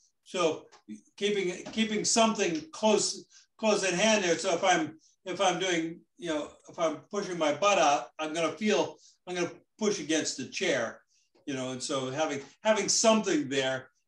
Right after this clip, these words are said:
to, to bump against is a way of doing it. But I think it's probably just as good. Actually, it, doing something where you're actually looking at yourself, having a,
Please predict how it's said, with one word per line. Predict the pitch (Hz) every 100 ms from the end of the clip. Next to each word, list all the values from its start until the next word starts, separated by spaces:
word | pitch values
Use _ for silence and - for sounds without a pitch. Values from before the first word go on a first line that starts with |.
| _ -
to, | 175 156 147 143 139
to | 160
bump | 139 175 185
against | 175 143 135 135 - -
is | 160
a | 151
way | 139 143 139
of | 135
doing | 196 143
it. | 120 - _ _ _
But | - 180 175 - -
I | 185
think | 247
it's | 214 - - - _
probably | - 254 269 196 170 170 -
just | 196 190
as | 170
good. | 208 175 - - _ _
Actually, | 214 220 202 160
it, | - 143 135 - _ _ -
doing | 226 220
something | 196 220 196 170
where | 151 156
you're | 151 156
actually | 175 - 170 143
looking | 139 143 175 214 226 175
at | 160 135
yourself, | 135 - 131 110 -
having | 147 147 143 135
a, | 127